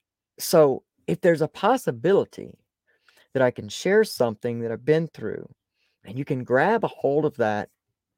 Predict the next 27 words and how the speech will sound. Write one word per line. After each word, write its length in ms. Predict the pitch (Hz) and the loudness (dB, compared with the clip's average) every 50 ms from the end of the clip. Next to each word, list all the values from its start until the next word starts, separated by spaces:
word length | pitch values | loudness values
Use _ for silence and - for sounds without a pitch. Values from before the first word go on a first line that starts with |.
| _ _ _ - | _ _ _ -14
er, 120 | - - - | -10 -2 0
in 160 | 165 160 156 | 0 2 2
an 140 | 135 117 - | 0 -2 0
earlier 520 | - 147 180 214 233 220 196 160 131 120 117 | 0 2 4 4 4 2 2 2 0 -2 -2
space, 800 | - - - - 165 151 147 135 110 - - - - - - _ _ _ _ _ _ _ _ _ _ _ _ _ _ _ _ _ _ _ _ | -4 -12 -8 -2 0 0 0 0 -2 -6 -10 -16 -18 -20 -20 _ _ _ _ _ _ _ _ _ _ _ _ _ _ _ _ _ _ _ _
then 400 | - 127 151 151 151 147 139 131 - - _ _ _ _ _ _ _ _ | 0 2 2 2 2 0 -4 -6 -12 -16 _ _ _ _ _ _ _ _
you 320 | - 120 139 180 208 220 | -14 -8 -4 -4 -4 -4
can 300 | 214 - - 180 147 131 - - | -4 -6 -8 -8 -8 -8 -10 -16
truly 540 | - - - - 208 208 214 202 180 156 139 | -16 -10 -6 -4 -2 0 0 0 0 0 -2
begin 420 | - 127 123 - 156 160 165 151 | -4 -8 -8 -4 -2 -2 -2 -4
to 160 | - - 139 | -6 -8 -10
experience 840 | 117 - - - - - - 170 165 165 156 143 123 - - - - | -10 -10 -12 -16 -12 -8 -4 -2 0 0 0 -2 -4 -8 -10 -10 -8
your 140 | 127 123 117 | -6 -6 -4
life 320 | 120 131 143 151 147 - | -4 -2 -2 -4 -4 -6
in 100 | 135 120 | -8 -10
a 60 | 107 | -10
completely 580 | - - 113 104 _ - - 120 - - - 117 | -12 -14 -18 -18 _ -8 -8 -8 -6 -8 -10 -8
different 400 | - 110 101 - 101 98 - - | -6 -8 -8 -8 -10 -12 -6 -2
way. 320 | 123 120 110 - - - _ _ _ _ _ _ _ _ _ _ _ _ _ _ _ _ _ _ - | -2 -2 -2 -2 -6 -10 _ _ _ _ _ _ _ _ _ _ _ _ _ _ _ _ _ _ -2
And 80 | 175 | 0
the 60 | 175 | 0
way 220 | 180 185 233 262 269 | 2 4 4 4 4
we 140 | 247 240 208 | 2 -2 -2
get 160 | 254 254 - | -4 -4 -4
to 100 | - 175 | -2 0
that 220 | 151 120 - - | 0 0 0 -2
place 480 | _ - 120 113 101 95 - - - | _ -2 -2 -2 -2 -6 -10 -16 -20